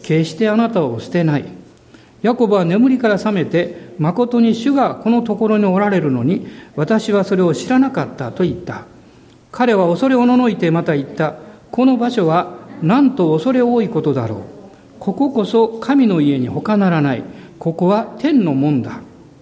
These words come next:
翌朝早く、ヤコブは自分が枕にした石を取り、それを石の柱として立て、その上に油を注いだ。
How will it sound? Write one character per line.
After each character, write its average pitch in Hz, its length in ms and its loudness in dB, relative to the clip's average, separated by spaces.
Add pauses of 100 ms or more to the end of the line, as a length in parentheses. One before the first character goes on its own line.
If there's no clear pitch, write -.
(720)
翌 233 260 2
朝 285 220 0
早 220 180 2
く、 160 240 -4 (280)
ヤ 202 120 0
コ 233 160 0
ブ 156 140 0
は 147 280 0
自 139 180 0
分 240 260 4
が 226 200 2
枕 254 380 0
に 190 120 2
し - 60 -8
た 151 100 -2
石 165 280 -2
を 135 80 0
取 127 240 -4
り、 220 140 -4 (580)
そ - 140 -2
れ 233 140 4
を 226 180 4
石 220 300 0
の 294 100 6
柱 240 380 -2
と 147 120 -2
し - 60 -10
て 147 120 -4
立 185 200 -2
て、 160 260 -4 (260)
そ - 180 0
の 247 100 2
上 233 180 2
に 226 200 2
油 214 340 0
を 127 140 -4
注 143 280 -2
い 123 60 -2
だ。 107 140 -10